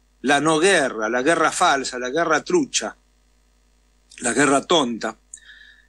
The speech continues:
que consistió durante los primeros meses, desde, desde septiembre de mil novecientos treinta y nueve hasta mayo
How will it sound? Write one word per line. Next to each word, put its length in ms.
que 120
consistió 580
durante 340
los 500
primeros 360
meses, 320
desde, 320
desde 180
septiembre 580
de 120
mil 160
novecientos 420
treinta 240
y 40
nueve 320
hasta 220
mayo 460